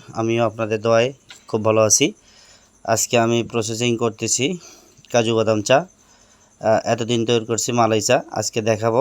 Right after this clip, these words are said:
আমরা কাজু বাদাম চাটা কীভাবে তৈরি করি। আমরা মটকা গরম করে নিয়েছি, তারপর আমরা ওখানে, আহ, চা ঢালছি। আপনারা দেখতে পাচ্ছেন চাটা সুন্দর করে ঢালা হয়েছে। আহ, এখন আমরা চাটা প্রসেসিং করব।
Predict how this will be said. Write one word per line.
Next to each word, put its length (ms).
আমরা 260
কাজু 320
বাদাম 300
চাটা 240
কীভাবে 380
তৈরি 220
করি। 260
আমরা 340
মটকা 420
গরম 300
করে 160
নিয়েছি, 380
তারপর 560
আমরা 460
ওখানে, 340
আহ, 400
চা 160
ঢালছি। 380
আপনারা 260
দেখতে 240
পাচ্ছেন 360
চাটা 260
সুন্দর 420
করে 160
ঢালা 240
হয়েছে। 400
আহ, 1900
এখন 280
আমরা 180
চাটা 220
প্রসেসিং 460
করব। 240